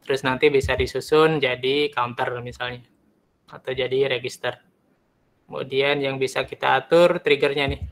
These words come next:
rising apa falling. Oh iya, ini berarti ada latch-nya nih.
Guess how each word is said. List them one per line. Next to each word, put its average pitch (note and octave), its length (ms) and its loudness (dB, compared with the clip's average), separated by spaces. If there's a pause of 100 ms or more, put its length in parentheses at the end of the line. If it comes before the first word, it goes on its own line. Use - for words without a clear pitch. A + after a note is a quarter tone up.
(180)
rising C#3+ 640 -4
apa - 320 -2
falling. B2 480 -4 (1900)
Oh B2+ 80 -2
iya, B2 160 -4
ini C#3+ 80 -4
berarti D3 320 0
ada C3+ 160 0
latch-nya C#3 320 0
nih. C#3+ 180 -4